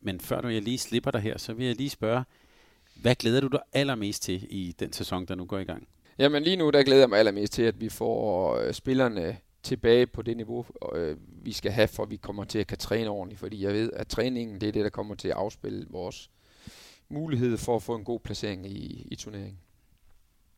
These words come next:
Speaker 1: Og i aften, hvordan går det i aften?
Speaker 2: Ja, hvis, øh, vores bestyrelsesformand Mogens ikke hører det, så, øh, så, øh, tror jeg nok, vi får svært ved at vinde kampen, men, men, øh, jeg har også sagt til spillerne, at nu har vi jo både vundet med tretten og ni, så det er også okay at vinde med et.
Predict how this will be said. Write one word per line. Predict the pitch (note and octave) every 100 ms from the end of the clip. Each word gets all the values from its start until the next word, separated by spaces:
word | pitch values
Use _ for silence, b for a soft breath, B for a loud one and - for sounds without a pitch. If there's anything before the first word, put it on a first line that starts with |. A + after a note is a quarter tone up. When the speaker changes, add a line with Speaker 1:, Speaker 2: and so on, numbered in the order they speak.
| -
Speaker 1:
Og | - F#2+
i |
aften, | G2 G2+ -
hvordan | A#2+ A#2+
går | B2 B2
det |
i | B2
aften? | A#2 - - _ B B B B B B B B B _ _ - -
Speaker 2:
Ja, | -
hvis, | G2+ - -
øh, | A2+ G#2+
vores | G#2+ -
bestyrelsesformand | C#3 F#3 F#3+ B2 A#2 C3+ C#3 C3 C3+
Mogens | D3+ D3+
ikke | C#3
hører | D3+ C#3
det, | G2+
så, | - A#2 B2 B2
øh, | G#2+ F#2+ D#2+ -
så, | A#2+ - A#2+ A#2+ A#2
øh, | G2 G#2+ -
tror | B2
jeg | B2
nok, | D3
vi | C3+
får | G#2+ A2+
svært | C#3 B2
ved | A#2+
at | A#2
vinde | D3+
kampen, | B2 A2 - -
men, | G#2+ G2
men, | A2+ G#2+
øh, | G#2 G2+ F#2 D2 G#2+ - -
jeg | A2+
har | A2
også | D3
sagt | C3+ -
til | A2+
spillerne, | C#3 D3 D3+ G2
at | F#2+
nu | C3
har | C3+
vi | A#2+
jo | A2+
både | C3 C3+
vundet | C3 C#3
med | A2+ G#2 G2+
tretten | - A#2 B2+ - F#2
og | A2+
ni, | C3 -
så | - - - -
det | -
er |
også | A2+ B2
okay | - A#2+
at | A2+
vinde | B2+
med | A2+
et. | -